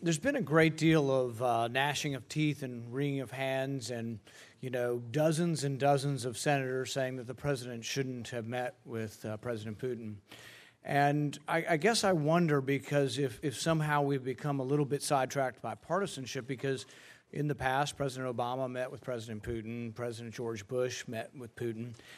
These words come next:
And I guess the, the question I have is whether or not we're entering into sort of a naive time where we think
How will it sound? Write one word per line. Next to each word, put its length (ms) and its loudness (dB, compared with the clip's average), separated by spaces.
And 120 2
I 20 4
guess 260 4
the, 220 4
the 140 0
question 360 4
I 80 2
have 280 2
is 100 0
whether 200 6
or 40 2
not 200 2
we're 420 0
entering 400 2
into 240 0
sort 200 0
of 120 2
a 120 2
naive 520 0
time 340 -2
where 140 -4
we 160 -4
think 380 -2